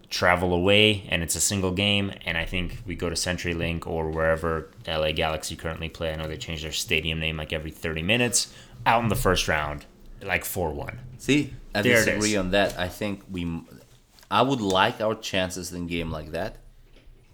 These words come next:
Speaker 2: because what you're predicting is a predictable outcome.
Speaker 1: It's just what I've seen.
Speaker 2: But if the other R S L shows up,
Speaker 1: Sure.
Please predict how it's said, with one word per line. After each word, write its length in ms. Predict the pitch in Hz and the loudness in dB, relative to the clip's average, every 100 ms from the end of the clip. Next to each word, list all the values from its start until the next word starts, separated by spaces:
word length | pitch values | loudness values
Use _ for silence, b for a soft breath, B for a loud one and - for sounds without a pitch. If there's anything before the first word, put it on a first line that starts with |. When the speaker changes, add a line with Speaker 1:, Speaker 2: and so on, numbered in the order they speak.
| - - - - - - - - - | -20 -20 -20 -20 -20 -20 -20 -10 -6
Speaker 2:
because 440 | 107 113 98 90 | 0 4 4 2
what 220 | 90 - | -4 0
you're 160 | 139 208 | 2 2
predicting 720 | - 123 101 - 95 90 85 - | 2 2 0 0 -4 -4 -6 -10
is 160 | 92 85 | -8 -6
a 80 | 85 | -6
predictable 960 | - 95 80 82 117 127 - 85 78 | -6 -6 -6 -2 -2 -2 -6 -4 -6
outcome. 480 | 58 92 - 67 - - - b b b b b - - | -4 -4 -4 -12 -14 -18 -20 b b b b b -16 -4
Speaker 1:
It's 120 | 139 123 | 2 2
just 160 | 131 | 4
what 80 | 123 | 6
I've 140 | 107 - | 6 6
seen. 420 | - 87 - - - | 0 -2 -8 -8 0
Speaker 2:
But 140 | 104 | 2
if 140 | 107 - | 2 0
the 200 | 107 - | -2 2
other 340 | 104 110 139 | 2 4 4
R 200 | 120 127 | 6 4
S 160 | 131 139 | 4 4
L 100 | 135 | 2
shows 320 | - 135 131 | 2 0 2
up, 240 | 143 160 - - | 0 -2 -10 -8
Speaker 1:
Sure. 380 | - 220 - | 0 2 0